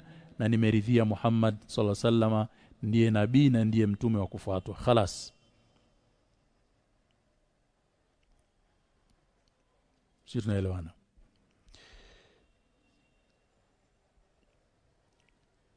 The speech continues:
Hadithi hii, ndugu zangu, Mtume swalla sallam anaposema, "Lau kama Musa angelikuwa hai,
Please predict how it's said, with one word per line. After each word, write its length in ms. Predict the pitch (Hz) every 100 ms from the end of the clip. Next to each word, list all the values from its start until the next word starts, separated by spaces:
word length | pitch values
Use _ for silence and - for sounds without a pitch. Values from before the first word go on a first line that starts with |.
| _ -
Hadithi 520 | - 139 165 208 143
hii, 300 | 135 147 120
ndugu 220 | 113 104
zangu, 520 | 104 131 120 98 98 127 _ _ _ - _ _ _ _ _ _ _ _ _ _ _ _ _ _ _ _ _ _ _ _ -
Mtume 220 | 160 156
swalla 120 | 139
sallam 300 | 139 143 127
anaposema, 560 | 120 113 120 135 127 113
"Lau 360 | 131 151 143
kama 440 | - 151 147 143 139
Musa 320 | 143 135 127
angelikuwa 600 | 127 123 117 - 131 120
hai, 440 | 120 117 101 92